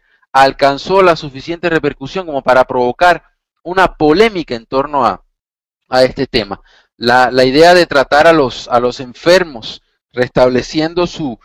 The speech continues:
bueno, res-, <laughs> eh, decirles que Linus Pauling se cura un cáncer con la toma de vitamina C. Linus Pauling y Otto Warburg eran amigos,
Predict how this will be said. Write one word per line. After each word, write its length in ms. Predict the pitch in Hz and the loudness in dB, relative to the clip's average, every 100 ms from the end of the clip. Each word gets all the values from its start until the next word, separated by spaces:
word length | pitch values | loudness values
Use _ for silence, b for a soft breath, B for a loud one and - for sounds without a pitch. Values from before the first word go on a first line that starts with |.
| b | b
bueno, 320 | 185 220 - _ _ | 0 0 -2 _ _
res-, 340 | - 131 - | -6 -4 -6
<laughs> 40 | - | -10
eh, 240 | 135 127 - _ | -8 -8 -10 _
decirles 500 | - 131 - 147 196 | -2 0 0 -2 -2
que 100 | 196 | -2
Linus 280 | 143 170 170 | -4 -4 -2
Pauling 300 | - 160 170 | 2 2 2
se 140 | 147 123 | -4 -6
cura 240 | 143 151 | -2 -2
un 100 | 135 | -2
cáncer 400 | - 139 151 139 | -2 -2 0 -6
con 160 | - 110 | -6 -6
la 120 | 104 | -6
toma 220 | 135 139 | -2 -2
de 60 | 110 | -2
vitamina 400 | 110 107 139 139 | -4 -10 -8 -2
C. 180 | 185 b b | -2 b b
Linus 320 | 143 185 214 190 | -4 -4 -6 0
Pauling 380 | 190 196 190 | 2 4 0
y 40 | 180 | -2
Otto 200 | 185 185 | 0 2
Warburg 520 | 151 139 135 196 240 _ _ - | 4 2 2 -6 -10 _ _ -6
eran 260 | 131 180 | -2 -2
amigos, 640 | 139 139 220 147 104 - | -2 -4 -4 -4 -6 -16